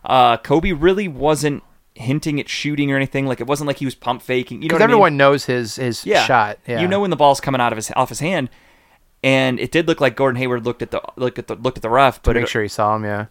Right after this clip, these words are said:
Speaker 1: But that's the thing. Did he look at him to make sure he saw him, or was he looking at him to make sure he didn't
Speaker 2: He didn't
Speaker 1: see
Speaker 2: get
Speaker 1: him? 'Cause he
Speaker 2: caught.
Speaker 1: was like, "Oh,
Speaker 2: Yeah,
Speaker 1: shit."
Speaker 2: yeah.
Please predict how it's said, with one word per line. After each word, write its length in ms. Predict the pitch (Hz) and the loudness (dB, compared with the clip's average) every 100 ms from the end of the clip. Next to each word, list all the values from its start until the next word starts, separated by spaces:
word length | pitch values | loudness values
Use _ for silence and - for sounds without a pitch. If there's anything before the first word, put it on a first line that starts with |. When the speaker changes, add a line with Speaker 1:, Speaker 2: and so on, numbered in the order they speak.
| - | 0
Speaker 1:
But 120 | - | 4
that's 240 | 160 - | 4 2
the 60 | - | -4
thing. 260 | 160 143 | 0 0
Did 100 | 113 | -2
he 60 | 117 | -4
look 160 | 127 143 | -4 -2
at 40 | |
him 60 | 135 | -2
to 80 | |
make 160 | 120 120 | 0 -2
sure 140 | - | -2
he 40 | 117 | -4
saw 220 | - 123 | 0 2
him, 80 | 139 | 2
or 40 | |
was 120 | 127 | 0
he 60 | 120 | -2
looking 260 | 131 135 127 | -4 -4 -2
at 100 | 127 | -2
him 120 | 120 | -4
to 80 | 117 | -6
make 160 | 120 | -6
sure 120 | - | -6
he 60 | 113 | -6
didn't 200 | - 147 | -4 2
Speaker 2:
He 100 | 139 | 4
didn't 20 | |
Speaker 1:
see 60 | 131 | 4
Speaker 2:
get 80 | 113 | 2
Speaker 1:
him? 60 | |
'Cause 140 | 101 120 | 4 4
he 20 | |
Speaker 2:
caught. 80 | 127 | 4
Speaker 1:
was 80 | 117 | 0
like, 140 | 113 | -2
"Oh, 40 | |
Speaker 2:
Yeah, 160 | 113 113 | 0 2
Speaker 1:
shit." 160 | 113 104 | 0 -4
Speaker 2:
yeah. 220 | 107 | -6